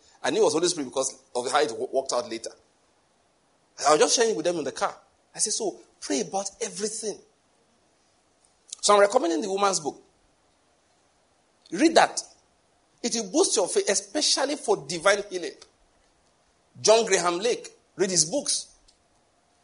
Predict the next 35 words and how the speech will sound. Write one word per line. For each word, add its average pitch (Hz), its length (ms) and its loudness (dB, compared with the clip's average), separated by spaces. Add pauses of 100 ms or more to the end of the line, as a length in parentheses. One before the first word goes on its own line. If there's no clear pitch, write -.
(720)
Oh, 185 180 8
if - 100 -4
you 185 80 -8
listen 247 180 -2
to 196 80 0
Kenneth 170 240 -2
Hagin 180 280 -2
tell 170 200 4
some 135 220 -4
stories, 143 460 -8 (600)
even 240 320 -2
his 170 280 0
son 185 240 2
one 180 180 0
day 160 80 4
had 151 220 2
to 135 60 -6
go 120 240 -6
home 110 200 -14 (580)
and 120 180 -4
tell 147 140 -2
the 120 100 -10
mother, 110 320 -6 (760)
"All 466 280 0
them 294 300 0
tales 208 340 0
Daddy 180 300 0
tells 151 420 2
when 143 120 -2
he's 117 160 -4
preaching, - 340 -2 (520)
are 151 120 -2
they 147 180 -2
really 208 300 -4
true 233 420 -4